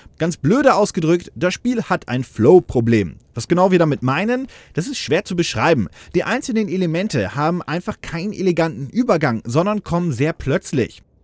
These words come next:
Wenn es dann mal Story-Sequenzen gibt, dann sind die zwar nett inszeniert und toll vertont, aber viel zu lang.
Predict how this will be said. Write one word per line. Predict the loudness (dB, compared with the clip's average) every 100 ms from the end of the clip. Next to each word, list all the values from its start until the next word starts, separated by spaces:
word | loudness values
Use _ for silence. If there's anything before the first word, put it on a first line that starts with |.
| _
Wenn | -4 -2
es | 0
dann | 0
mal | 2 -2 -4
Story-Sequenzen | 2 4 4 -2 -4 -4 -4 -2
gibt, | -4 -2 -2
dann | -2
sind | 0 -2
die | -4
zwar | -8 -6 -2
nett | 0 0 -2
inszeniert | -4 -4 -4 -4 0 0 0
und | -2 -2
toll | -2
vertont, | -2 -2 -2 -2
aber | -2 -2
viel | -4 -8 -4 0 2 0
zu | -2 -2
lang. | 2 2 0 -2